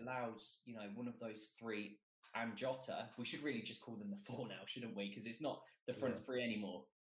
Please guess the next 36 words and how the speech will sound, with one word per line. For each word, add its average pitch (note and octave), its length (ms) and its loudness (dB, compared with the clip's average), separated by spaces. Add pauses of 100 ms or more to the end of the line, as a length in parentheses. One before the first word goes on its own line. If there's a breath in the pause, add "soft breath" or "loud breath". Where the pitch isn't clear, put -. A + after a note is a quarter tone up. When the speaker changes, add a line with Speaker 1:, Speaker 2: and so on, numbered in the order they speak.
(280)
Speaker 1:
Um, G2 140 -2
Speaker 2:
Yeah. F#2+ 80 2 (100)
Speaker 1:
we A2+ 80 -6
should - 200 -8
call B2 120 2
him A2 160 2
the G2+ 100 0
four. A2 400 4 (240 loud breath)
But D3+ 100 2
he G3 80 4
would F#3+ 120 4
slot D3 220 4
in B2+ 80 4
there A#2 220 2
perfectly, D#3 420 2
wouldn't C3 260 -2
he, G2+ 120 -2
for G#2 80 -8
that, - 240 -4
for A#2+ 60 -6
that G#2+ 180 -4
rotation? A2+ 680 -2 (1160)
Speaker 2:
No, A#2+ 140 2
yeah, A#2+ 200 6
I A2+ 100 4
agree. G2 300 -4 (120)
Depay, A2 440 0 (460)
I - 40 -2
would G2+ 160 -2
not - 160 -10
turn G#2+ 140 -8
my F#2+ 60 -6
nose G2 200 -8
up - 120 -18
at F#2+ 120 -8
all. G2 140 -6